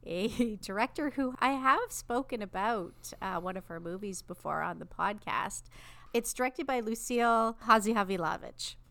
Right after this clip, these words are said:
She is a director that did a movie called Evolution, that I've talked about before on the podcast. It was a very weird experience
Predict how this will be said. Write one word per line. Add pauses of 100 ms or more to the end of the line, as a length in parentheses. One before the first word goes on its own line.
(100)
She
is (100)
a
director
that
did
a
movie
called
Evolution, (340)
that
I've
talked
about
before
on
the
podcast.
It
was
a
very
weird
experience